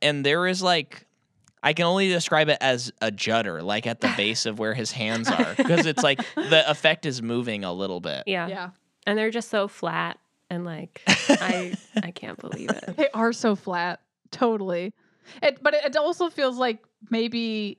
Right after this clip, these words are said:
Speaker 2: well, the, I feel like the budget's not as big as the other ones, so that's part of it.
Speaker 1: But this is such a moment. Don't you
Speaker 2: No,
Speaker 1: think
Speaker 2: no, no,
Speaker 1: that,
Speaker 2: it is, but
Speaker 1: like
Speaker 2: the, he's in this, he, so it's also two thousand nine, and he's in a very brightly lit bra-, bathroom,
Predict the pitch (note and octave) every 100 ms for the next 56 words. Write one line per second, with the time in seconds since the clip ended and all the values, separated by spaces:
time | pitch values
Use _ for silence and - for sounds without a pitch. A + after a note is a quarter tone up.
0 | - A3+ A#3 G#3 - A#3 A#3 _ - -
1 | - _ - B3+ B3+ A#3+ B3+ B3 C4 C4
2 | B3 B3 - A#3+ B3 B3 C4 A3 G#3 G3+
3 | G3 G3+ G3 A3 G3+ G3 G3 - - G#3
4 | G3 G3 F#3+ F#3+ A3 C4 - B3+ C4+ C4
5 | A#3 F#3+ F#3 A3 A#3 D#3+ F#3 A3+ D#4 C#4+
6 | D#4+ E4+ E4+ E4 E4 C4 A#3+ F#3+ E3+ E3
7 | - - - A#3+ D4 C4 C#4+ C#4 D#4 E4
8 | - - - - B3 A#3 C4+ A#3+ B3+ C4+
9 | D4 D4+ C4 B3 A3+ G#3+ G#3+ A3 A3 G#3+
10 | G#3 G3+ F#3+ F3+ _ A3+ F#3 G#3+ A#3 G3+
11 | F#3 F3+ F#3+ G#3+ A#3 G#3+ G3 F#3 - F3
12 | - - F#3 - B3+ C4 D4